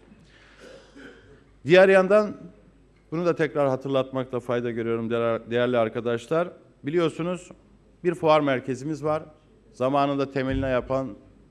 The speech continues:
bugüne kadar getirenlerden Allah razı olsun. Fakat artık yetmiyor ve eskidi. Mevcut fuar alanımızı, yani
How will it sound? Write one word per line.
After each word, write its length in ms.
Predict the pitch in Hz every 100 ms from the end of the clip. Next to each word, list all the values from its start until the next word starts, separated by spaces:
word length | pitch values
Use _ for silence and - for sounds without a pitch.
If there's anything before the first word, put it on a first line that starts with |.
| _ _ _ -
bugüne 260 | 131 135
kadar 220 | 135 131
getirenlerden 720 | 127 131 120 123 123 123 123 147
Allah 320 | 120 127 120
razı 320 | 120 117 117
olsun. 340 | 131 - 139 - - _ _ - - - _ _ _
Fakat 320 | - 127 151
artık 320 | 131 123 147
yetmiyor 500 | 127 135 139 127 131
ve 80 | 131
eskidi. 720 | 117 117 - 127 107 151 175 - - - _ _
Mevcut 560 | 104 120 139 147 160 202
fuar 360 | - 127 131 143
alanımızı, 560 | 120 98 92 80 - 76 _ _ _ _ _
yani 440 | 101 123 117 120